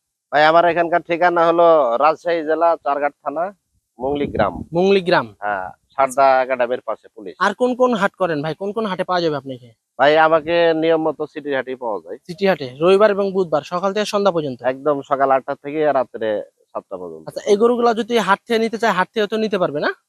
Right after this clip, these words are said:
Speaker 1: এগুলা হাটেও থাকে সবসময়, হাটেও
Speaker 2: আচ্ছা।
Speaker 1: নেই গরু, এগুলা থাকে হয়তো, এগুলা বিক্রি হলে অন্যগুলা থাকে।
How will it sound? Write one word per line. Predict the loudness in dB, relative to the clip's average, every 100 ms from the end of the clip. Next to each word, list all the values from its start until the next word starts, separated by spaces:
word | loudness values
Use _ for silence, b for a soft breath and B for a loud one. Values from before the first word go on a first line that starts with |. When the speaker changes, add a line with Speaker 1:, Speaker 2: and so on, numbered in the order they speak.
| _ _ _ -4
Speaker 1:
এগুলা | 2 4
হাটেও | 4 2 0
থাকে | 0 -2 -4
সবসময়, | -8 -8 -8 -6 -8 _ _ _
হাটেও | -10 -4 -2
Speaker 2:
আচ্ছা। | -2
Speaker 1:
নেই | -2
গরু, | -4 -4
এগুলা | -2 0 0
থাকে | 0 0
হয়তো, | 0 0
এগুলা | -2 -2
বিক্রি | -4 -6 -6
হলে | -4
অন্যগুলা | -4 -4 -6 -6
থাকে। | -6 -12